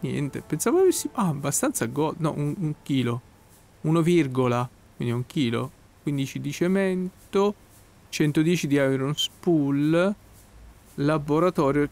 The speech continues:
chiede il, il gold, zero di venticinque. Ah, giusto,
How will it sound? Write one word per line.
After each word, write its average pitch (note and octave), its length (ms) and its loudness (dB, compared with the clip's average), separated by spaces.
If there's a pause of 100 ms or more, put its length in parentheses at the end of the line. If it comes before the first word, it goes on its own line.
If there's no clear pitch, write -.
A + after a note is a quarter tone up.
chiede B2+ 540 2
il, C3 280 0 (2750)
il C#3+ 240 2
gold, A#2+ 640 0 (640)
zero D3+ 260 2
di D3 100 2
venticinque. A#2 840 -2 (2250)
Ah, C3+ 220 -2
giusto, C#3 280 0